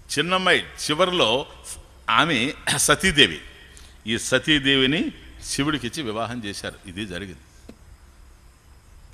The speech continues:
ఆమె ఇష్టపడింది, పరమశివుడికిచ్చి వివాహం చేశారు సతీదేవిని. ఇదే దక్షయజ్ఞానికి దారితీస్తూ ఉంది. ఈ విశ్వనాథుడికి, విశ్వనాథుడితో అంటే పరమేశ్వరుడితో ఈ దక్షుడికి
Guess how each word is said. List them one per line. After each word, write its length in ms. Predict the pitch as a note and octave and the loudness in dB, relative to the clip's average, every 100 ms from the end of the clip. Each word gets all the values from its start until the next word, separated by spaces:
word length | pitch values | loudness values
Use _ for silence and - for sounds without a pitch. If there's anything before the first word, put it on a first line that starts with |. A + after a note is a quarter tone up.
| - | 0
ఆమె 200 | A2 C3+ | 2 4
ఇష్టపడింది, 640 | B2 - C3 A#2+ A#2 F3+ - - - - - | 2 0 -2 0 -2 -4 -8 -18 -20 -10 -2
పరమశివుడికిచ్చి 720 | A#2+ C#3 C3+ B2 A2+ A2+ F#3+ | 0 0 0 0 -2 -2 -4
వివాహం 420 | D3+ B2+ B2 A#2+ | 0 2 2 2
చేశారు 280 | A2 G#2+ C#3+ | 0 -2 -2
సతీదేవిని. 640 | - C3 E3 C#3+ A2+ D#2 - - - - - | -2 2 4 6 4 2 -6 -18 -20 -20 -14
ఇదే 260 | A#2+ D3+ A#2+ | -10 -6 -6
దక్షయజ్ఞానికి 540 | - C#3+ A#2+ A#2 C#3 | -4 -4 -4 -6 -6
దారితీస్తూ 560 | C3 A2+ A#2+ A2 - F2 | -4 -2 -2 -6 -8 -12
ఉంది. 140 | B1+ - - - - - - - - - - A#3 | -16 -20 -20 -20 -20 -20 -20 -20 -20 -20 -10 -2
ఈ 40 | B3 | 2
విశ్వనాథుడికి, 800 | F3 A3+ A#3 G#3+ G3 A#2+ G#2+ D3 | 2 4 4 4 0 -2 -4 -4
విశ్వనాథుడితో 760 | C#3+ G#3 G3+ F3 D3+ D#3 - - - - - - - - - - C3 | -2 2 4 2 0 0 0 -8 -20 -20 -20 -20 -20 -20 -20 -8 -4
అంటే 160 | C#3 | -2
పరమేశ్వరుడితో 840 | E3 C3+ E3+ F#3+ - G3+ F#3 - - - - - - - | 0 2 2 2 2 2 0 -4 -12 -20 -20 -20 -10 0
ఈ 220 | D#3 G#2+ | 2 4
దక్షుడికి 500 | C#3+ - G#3+ F#3 A#3+ | 2 4 4 4 2